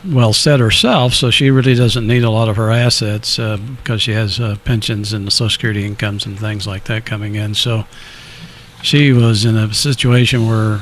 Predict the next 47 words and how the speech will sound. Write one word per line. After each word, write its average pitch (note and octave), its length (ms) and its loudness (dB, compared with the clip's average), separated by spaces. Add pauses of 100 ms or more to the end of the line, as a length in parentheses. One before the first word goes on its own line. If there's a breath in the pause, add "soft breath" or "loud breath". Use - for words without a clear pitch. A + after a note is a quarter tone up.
and A#2 240 0
continues C#3 420 4
to A2 80 0
be A2 120 0
in G#2+ 80 0
a G2+ 40 -2
situation A#2 600 0
where A2+ 100 0
she B2 120 0
has A2+ 140 0
to B2 80 -4
take, B2 360 -2
uh, A2 160 0
sizable A#2+ 440 2
amounts A2 340 -2
of A2 60 0
money A2 300 0
from G2+ 200 -8
her G#2 60 -2
I G#2+ 220 0
R G#2 240 -2
A G#2 280 -2 (920 loud breath)
and A2+ 320 -2
really B2+ 300 2
doesn't A#2 340 0
need A#2 220 0
to A2 80 0
spend F3+ 300 2
the G#2+ 40 0
money. G2+ 280 -4
She A2+ 160 -2
just A2 220 -4
has A2 160 0
to - 100 -8
take A2+ 260 -2
out A2 160 0
the G#2 60 -6
required G#2 340 -2
minimum G2+ 240 -4
distributions. G#2+ 880 0
And G2+ 160 -4
so A#2+ 300 2 (760 loud breath)
what D#3+ 120 4
we C#3 120 6
did C#3+ 280 4
was, A2+ 280 4
um, A2 380 2